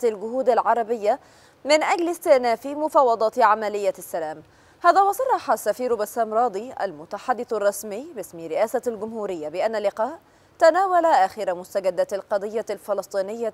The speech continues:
وعملية السلام بالشرق الأوسط. من جانبه، أكد الرئيس الفلسطيني على ما يوليه من أهمية للتشاور والتنسيق مع الرئيس السيسي،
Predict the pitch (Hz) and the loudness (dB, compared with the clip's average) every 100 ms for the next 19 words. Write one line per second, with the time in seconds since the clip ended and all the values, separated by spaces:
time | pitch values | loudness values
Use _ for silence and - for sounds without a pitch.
0 | 233 208 185 202 190 208 226 220 214 220 | -4 -4 -2 -4 -4 -6 -6 -6 -4 -2
1 | 208 233 330 240 196 - 196 - 294 - | 0 -2 -6 -8 -8 -6 -6 -6 -8 -6
2 | 170 - _ _ _ _ - 285 302 294 | -8 -10 _ _ _ _ -10 -6 2 4
3 | 269 233 226 226 214 - - 226 202 220 | 4 -2 -8 -6 -4 -4 -4 -4 -4 -2
4 | 214 165 220 214 - 208 202 220 202 214 | -4 -4 -10 -10 -4 -4 -4 -4 -6 -6
5 | 330 349 254 277 269 262 254 285 285 311 | -10 -4 2 4 2 2 -2 -4 -6 -8
6 | 403 247 190 - 196 175 185 190 180 214 | -10 -12 -12 -12 -12 -12 -12 -12 -10 -8
7 | 226 196 220 226 302 _ _ _ 254 285 | -6 -4 -4 -6 -8 _ _ _ 4 6
8 | 269 320 311 381 415 330 302 220 254 - | 6 0 2 0 -4 -4 -4 -2 -4 -4
9 | 359 - 135 - 196 175 214 269 269 - | -8 -10 -14 -14 -12 -8 -2 0 0 -2
10 | 269 247 - 156 - 147 | -6 -10 -10 -16 -16 -20